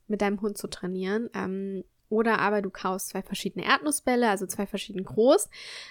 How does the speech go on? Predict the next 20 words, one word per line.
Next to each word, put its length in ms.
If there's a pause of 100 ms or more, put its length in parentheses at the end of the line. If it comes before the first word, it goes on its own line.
(140)
Dann 140
ist 140
es 120
ein 80
bisschen 220
schwieriger, 400
der 120
Hund 160
steht 200
da 100
schräg 400
drauf, 460
dann 180
werden 160
da 160
auch 80
nochmal 260
andere 380
Muskeln, 720 (420)
ähm, 640